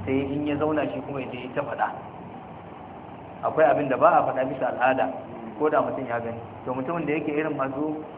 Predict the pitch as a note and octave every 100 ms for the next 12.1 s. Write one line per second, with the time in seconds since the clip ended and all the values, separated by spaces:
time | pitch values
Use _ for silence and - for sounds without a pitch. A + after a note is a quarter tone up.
0 | - - C3+ B2+ C3 C#3+ C#3+ F3+ F3 E3+
1 | E3 C3 A#2 B2 B2 - - - - -
2 | - - - - - - - - - C#3+
3 | C3+ C#3+ C#3 A#2+ A2+ - - C#3 C#3 D3
4 | D3 D3+ D3 - - - - - A#2 A#2+
5 | A2+ G#2 F#2+ - - - - - - -
6 | - - C#3 C#3 A2+ C#3 C3+ B2+ C3 B2+
7 | C3 C3+ C3 C3 C3+ C3+ C3 C#3 A#2+ -
8 | A#2+ A#2+ B2 C3 B2 A2 G#2 G2 C3+ C3+
9 | - - - C3+ C3 A#2 B2 C3+ C3 -
10 | - - - - - - - - - -
11 | - - - - - - - - A2 G#2+
12 | G#2+